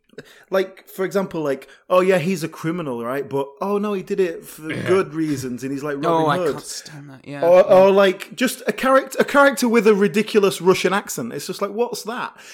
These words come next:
Speaker 1: How are we doing that in
Speaker 2: Yeah. <laughs>
Speaker 1: twenty fifteen or whenever this was? It's like,
Speaker 3: Hmm.
Speaker 1: this fi-, this, it felt like a twenty-year-old script that someone had made.
Speaker 2: That was, I, I remember hearing about the production of that, and I'm <clears throat> almost certain, from what I remember, that was a last-minute change to make him Russian, and it's like, yeah, I don't like that
Speaker 1: But
Speaker 2: at all.
Speaker 1: why?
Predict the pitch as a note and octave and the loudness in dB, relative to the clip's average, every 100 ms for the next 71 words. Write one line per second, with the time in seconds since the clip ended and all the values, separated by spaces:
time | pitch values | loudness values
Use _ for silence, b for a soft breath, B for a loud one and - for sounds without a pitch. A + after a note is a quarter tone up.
0 | B G3+ A#3+ B3+ A3+ A#3+ A#3+ - B2+ C3+ | B 0 0 2 -2 -2 -2 0 2 0
1 | C#3 A#2 F#3+ F3+ - F3 C#3+ - E3 F3+ | -2 -2 -2 -2 -8 -14 -12 -10 -8 -6
2 | F3+ D3 A#2+ A2+ A2 G#2+ - G#2+ G2+ B | -6 -6 -8 -8 -10 -14 -12 -14 -14 B
3 | B - D3+ F#3 A#3 - A3 G#3 F#3+ G3 | B -10 -6 -2 -2 -2 -4 2 2 4
4 | F#3 F#3 A3 A3 G3 F3+ - - F3+ E3 | 0 0 0 2 2 0 -2 0 0 0
5 | F3 D#3+ D3+ C3+ - E3 D#3 - B2+ B2 | -2 0 -2 -2 -6 -6 -6 -10 -12 -10
6 | A#2 A2 A2+ A2+ - _ _ _ C3 B2 | -12 -12 -14 -16 -20 _ _ _ -10 -8
7 | B2+ C3+ B2+ B2+ B2+ B2+ B2 B2 B2 A#2 | -6 -4 -4 -2 -4 -4 -6 -8 -8 -8
8 | G#2 - - A2 A2 - G#2+ F#2+ F#2+ F#2+ | -10 -12 -12 -12 -10 -12 -14 -16 -18 -18
9 | G2+ G2 A2+ G#2+ G2 - A3 B3+ - G#3+ | -18 -20 -20 -20 -20 -20 -12 -8 -6 -6
10 | A2+ - A2+ G2+ F#2+ G2 G2 G#2+ G2+ G2+ | -6 -12 -12 -14 -16 -20 -20 -18 -16 -16
11 | G2 G2+ G2+ G#2 G#2 G#2 G2+ G#2 G2+ - | -16 -16 -16 -18 -18 -18 -18 -16 -16 -14
12 | A2+ G2+ G2 G2 - A2 G2+ F#2+ F#2+ - | -16 -16 -20 -16 -12 -12 -12 -16 -20 -20
13 | G2 G2 G2 G2 G2+ G2 - G2 G2 G2+ | -20 -20 -20 -20 -20 -18 -18 -18 -20 -20
14 | A2+ _ - - - G#2 F#2 G2 G2 F#2+ | _ _ -20 -20 -20 -18 -20 -20 -20 -20
15 | F#2+ F#2+ F#2+ F3 F#3+ B3 C4+ | -20 -20 -16 -12 -10 -8 -8